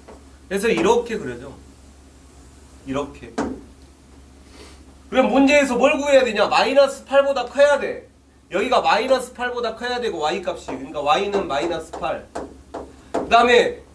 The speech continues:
팔보다는 작아야 돼. Y는 팔보다 작아야 돼. 그러면 이 점의 X좌표, 이 점의 X좌표, 이 점의 X좌표, 이 점의 X좌표만 구하면 되는 거야. 자, 이 점의 X좌표는 영이라고 구해졌네. 이 점의 X좌표는 뭐야? 지금 대칭축이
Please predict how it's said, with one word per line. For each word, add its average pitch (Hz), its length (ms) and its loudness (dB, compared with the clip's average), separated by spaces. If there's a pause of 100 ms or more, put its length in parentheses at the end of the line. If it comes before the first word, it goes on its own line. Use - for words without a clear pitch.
(140)
팔보다는 277 680 4
작아야 220 380 0
돼. 175 80 -4
Y는 220 520 0
팔보다 202 720 0
작아야 175 340 -4
돼. 143 240 -4 (480)
그러면 277 600 6 (320)
이 214 140 -4
점의 277 320 8
X좌표, 254 360 0
이 214 100 -4
점의 254 280 6
X좌표, 247 360 0
이 220 140 -4
점의 247 220 4
X좌표, 240 340 -2
이 202 120 -4
점의 247 220 4
X좌표만 226 540 -2
구하면 214 300 -4
되는 196 180 -2
거야. 170 240 -4 (580)
자, 254 140 4
이 240 120 0
점의 277 280 8
X좌표는 247 560 0
영이라고 240 480 2
구해졌네. 202 680 -2 (640)
이 196 100 -8
점의 285 260 8
X좌표는 254 500 2
뭐야? 196 400 0 (420)
지금 233 240 0
대칭축이 262 920 -2